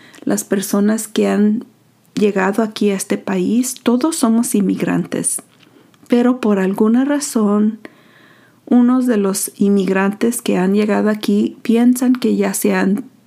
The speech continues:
dueñado de todo. Y yo, desde que yo estaba en la escuela, yo no me sentía parte de esta sociedad. Hasta la fecha, todavía batallo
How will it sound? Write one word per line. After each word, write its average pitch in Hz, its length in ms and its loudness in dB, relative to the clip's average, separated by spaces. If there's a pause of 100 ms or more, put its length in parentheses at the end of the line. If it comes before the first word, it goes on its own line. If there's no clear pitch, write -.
(160)
dueñado 185 680 0
de 190 140 -2
todo. 202 440 0 (1700)
Y 202 540 2
yo, 254 520 2
desde 208 360 0
que 202 160 0
yo 233 100 2
estaba 262 360 0
en 262 80 4
la 220 80 0
escuela, 202 760 0 (460)
yo 208 180 2
no 233 140 4
me 247 120 4
sentía 214 760 0 (100)
parte 208 640 -2 (360)
de 185 460 0
esta 190 420 -4
sociedad. - 680 -4 (720)
Hasta 196 240 -2
la 196 100 0
fecha, 202 340 -2
todavía 240 500 0
batallo 240 600 0